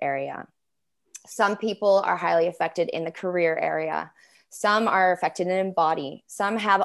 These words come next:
all of that combined in some way, shape, or form. Um, so starting off with a client, we first wanna find out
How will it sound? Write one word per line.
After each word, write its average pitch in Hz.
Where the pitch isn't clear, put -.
all 220
of 196
that 175
combined 180
in 165
some 165
way, 160
shape, -
or -
form. 160
Um, 185
so 220
starting 262
off 208
with 202
a 190
client, 180
we 202
first 240
wanna 208
find 185
out 170